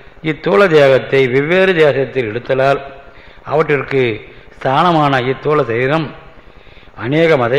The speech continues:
யானைகள் கட்டப்பட்ட கதலியைப் போல சீக்கிரத்தில் நாசத்தை அடையும் என்பன முதலிய வேறு யுக்திகள். இப்போ தனித்தனி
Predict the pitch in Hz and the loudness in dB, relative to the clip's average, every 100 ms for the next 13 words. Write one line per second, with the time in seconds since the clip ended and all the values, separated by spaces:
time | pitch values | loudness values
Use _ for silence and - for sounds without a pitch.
0 | 160 165 180 180 160 147 151 147 131 135 | 4 4 4 2 0 0 -2 -2 -2 -2
1 | 113 117 156 151 139 120 117 120 98 - | -2 -4 -2 -2 -2 -4 -4 -4 -4 -10
2 | - - - - - - - - - - | -20 -20 -20 -20 -20 -20 -20 -20 -14 -2
3 | 196 190 156 139 135 127 143 151 127 120 | -2 2 0 2 0 0 0 -2 -2 0
4 | 123 127 120 110 110 131 123 95 - - | 0 -2 -4 -6 -6 -4 -4 -8 -18 -20
5 | - - 139 123 123 117 113 120 107 - | -20 -10 -6 -4 -2 -2 0 -2 -4 -10
6 | 98 98 95 - - - - - - - | -14 -14 -18 -20 -20 -20 -20 -20 -20 -20
7 | - - - - - - - - - - | -20 -20 -20 -20 -20 -20 -20 -20 -20 -2
8 | 151 139 117 104 - - - - - - | 2 4 2 -2 -8 -20 -20 -20 -20 -20
9 | - - - - - - - - - 135 | -20 -20 -20 -20 -20 -20 -20 -20 -4 0
10 | 143 160 | 2 2